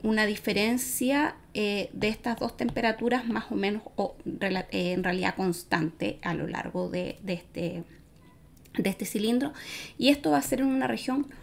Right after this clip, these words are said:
completamente desarrollada. En un próximo video vamos a,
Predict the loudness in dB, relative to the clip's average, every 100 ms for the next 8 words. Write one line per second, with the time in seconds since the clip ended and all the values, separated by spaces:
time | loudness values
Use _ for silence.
0 | -20 -6 4 4 4 4 4 4 2 0
1 | 0 0 -2 -2 -4 -2 -2 -2 -4 -2
2 | -2 -2 -2 -2 -2 -2 -4 -6